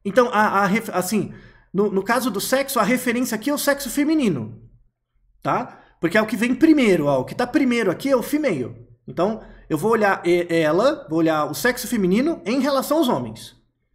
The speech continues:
tá? É ela em relação aos homens. Agora, agora responde pra mim, a Paula ou, ou alguém aí. Ó,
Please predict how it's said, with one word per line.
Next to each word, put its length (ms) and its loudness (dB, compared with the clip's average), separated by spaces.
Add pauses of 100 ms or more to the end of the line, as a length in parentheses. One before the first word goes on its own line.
(260)
tá? 560 -6
É 260 0
ela 220 4
em 160 0
relação 420 2
aos 140 2
homens. 420 -6 (480)
Agora, 220 6 (140)
agora 200 4
responde 360 2
pra 120 0
mim, 220 0
a 60 -4
Paula 380 6
ou, 300 6
ou 580 -8 (100)
alguém 320 0
aí. 200 -6 (360)
Ó, 260 0